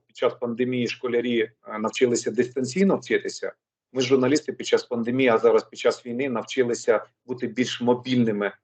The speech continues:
і дуже швидко це все робити. Тому що, перше,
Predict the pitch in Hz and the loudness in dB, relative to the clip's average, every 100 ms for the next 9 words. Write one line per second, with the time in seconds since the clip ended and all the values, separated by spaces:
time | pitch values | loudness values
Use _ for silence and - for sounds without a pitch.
0 | _ 120 127 123 135 135 117 123 - 117 | _ 0 0 4 2 2 0 0 2 4
1 | 107 110 - 110 117 - 113 - _ 131 | 4 2 -2 -12 -10 -4 -4 -4 _ -6
2 | 113 120 113 - | 0 2 2 -2